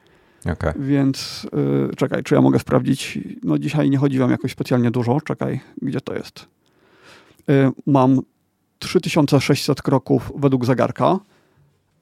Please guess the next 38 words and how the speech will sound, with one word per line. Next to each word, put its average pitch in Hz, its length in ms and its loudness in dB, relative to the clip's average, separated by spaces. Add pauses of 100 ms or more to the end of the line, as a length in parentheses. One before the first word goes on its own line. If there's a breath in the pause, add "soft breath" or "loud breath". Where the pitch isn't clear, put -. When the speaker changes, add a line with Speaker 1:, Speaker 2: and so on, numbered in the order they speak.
(140)
Speaker 2:
a 135 260 2 (100)
w 131 80 -6
rzeczywistości 131 680 -2
zrobiłem, 127 720 2
już 147 140 -6
sprawdzam, 127 640 -2 (680 soft breath)
a 147 80 2
w 131 40 0
rzeczywistości 147 500 0
zrobiłem, 143 560 2 (240)
y, 127 40 2
sześć - 220 0
tysięcy 135 340 0
sześćset. - 460 -4 (640 soft breath)
Znaczy - 0 -
Speaker 1:
Ja - 100 0
bym - 0 -
Speaker 2:
chyba - 120 2
o - 20 -4
Speaker 1:
chciał 147 220 4
Speaker 2:
tym, 135 140 2
że 131 100 2
o 143 60 4
połowę 123 560 2
mniejszy 135 580 -2
wynik 120 240 -6
pokazuje. 135 360 -4
Speaker 1:
Ja 127 80 4
bym 135 60 -2
chciał 156 180 4
podczas, - 600 -4
y, - 20 2 (420)
nadgryzionych 117 600 0
chodzić, 78 440 0
ale 95 180 2
nie 110 60 2
wiem, 107 120 2
czy 110 340 2